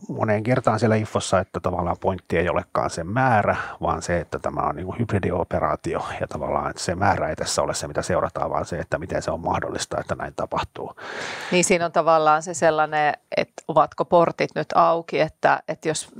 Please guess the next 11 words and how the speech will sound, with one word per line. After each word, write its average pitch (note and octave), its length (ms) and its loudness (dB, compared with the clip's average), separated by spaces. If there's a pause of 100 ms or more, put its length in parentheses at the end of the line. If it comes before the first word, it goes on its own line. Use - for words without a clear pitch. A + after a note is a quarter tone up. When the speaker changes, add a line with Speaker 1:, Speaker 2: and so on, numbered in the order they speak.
Speaker 2:
Venäjän D#3+ 360 4
viranomaiset D3+ 640 2
on - 80 2
aikaisemmin D#3+ 440 -2
estänyt D#3 500 2
sen, D3 260 0
että D3+ 160 -2
sinne D3+ 240 2
rajalle D3 460 4
ei D#3+ 180 2
pääse, D#3+ 520 2